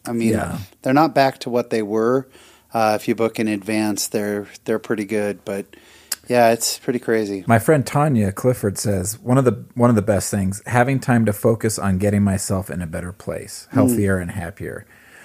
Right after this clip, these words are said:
Speaker 2: Which she had, Tanya's, I, she, I don't know if she wants me to <laughs> share. She's lost, like, forty pounds. And
Speaker 1: Wow,
Speaker 2: she's, like,
Speaker 1: Tanya, congratulations.
Speaker 2: she's just, uh, I just saw her husband, uh,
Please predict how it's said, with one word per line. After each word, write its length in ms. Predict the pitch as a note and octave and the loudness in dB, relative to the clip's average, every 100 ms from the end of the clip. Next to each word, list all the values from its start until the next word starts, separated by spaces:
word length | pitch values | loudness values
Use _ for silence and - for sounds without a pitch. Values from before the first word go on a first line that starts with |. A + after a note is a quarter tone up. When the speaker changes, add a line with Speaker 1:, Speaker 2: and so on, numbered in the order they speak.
| - - | -8 2
Speaker 2:
Which 180 | A2 - | 2 2
she 340 | - - G2 | -6 -4 2
had, 360 | A2 G2+ G2 - | 2 2 -2 -2
Tanya's, 460 | A#2+ A2+ G2+ G2+ - - | 2 2 2 -2 -8 -4
I, 220 | G2+ F#2 - | -2 -4 -8
she, 120 | - | -4
I 80 | F#2 | -2
don't 140 | - | -2
know 80 | D3+ | -8
if 80 | G2+ | -8
she 80 | - | -2
wants 260 | G2+ G2+ - | -2 -2 -4
me 100 | F#2 | -6
to 40 | D2+ | -4
<laughs> 200 | - - | -6 0
share. 200 | D3+ A#2+ - - | 0 0 -6 -4
She's 180 | D#3 | 2
lost, 260 | D3 D3+ - | 4 4 4
like, 140 | G2+ | 0
forty 260 | - B2 G#2 | 2 0 2
pounds. 500 | A#2 A2+ G#2 F#2+ G2 | 0 -2 -2 -6 -8
And 80 | C#4 | -4
Speaker 1:
Wow, 340 | - C4+ C#4 | 2 2 4
Speaker 2:
she's, 220 | - - G#2 | 4 4 4
like, 100 | B3+ | 6
Speaker 1:
Tanya, 260 | D4 G#3 | 8 6
congratulations. 840 | - F3+ A#3 B3+ A#3 B3+ C#4+ - C3 | 2 2 4 4 4 4 4 2 2
Speaker 2:
she's 220 | B2+ A2 | 2 2
just, 340 | A#2 G#2 - - | 2 2 2 2
uh, 100 | G#2 | 4
I 60 | G2+ | 4
just 180 | G#2+ | 2
saw 100 | - | 4
her 140 | G2+ F#2 | 4 4
husband, 520 | G#2 G2 G2 F#2 F#2+ | 2 0 -2 -2 -2
uh, 360 | F2 F2+ F#2+ | -4 -8 -10